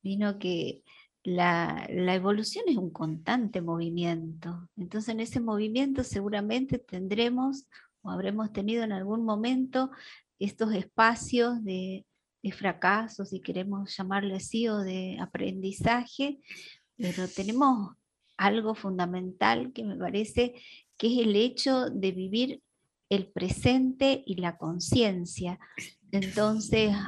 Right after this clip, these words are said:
a través de, de ese movimiento que va surgiendo de estar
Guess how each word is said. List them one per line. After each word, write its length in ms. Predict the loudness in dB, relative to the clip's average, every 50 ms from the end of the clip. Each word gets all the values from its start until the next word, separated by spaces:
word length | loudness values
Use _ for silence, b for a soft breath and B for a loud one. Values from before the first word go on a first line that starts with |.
| -8 -6 -2
a 160 | -2 -2 0
través 380 | 0 0 2 4 4 4 4 6
de, 440 | 6 6 6 6 4 2 2 2 2
de 200 | 4 4 4 4
ese 220 | 2 2 0 0
movimiento 680 | 2 2 2 2 2 2 0 0 0 0 0 -2 -2 0
que 80 | 0
va 140 | 2 2 2
surgiendo 720 | 2 0 -2 -2 -2 0 2 2 2 4 2 2 2 2
de 100 | 2 0
estar 460 | -2 -4 0 4 4 6 6 4 2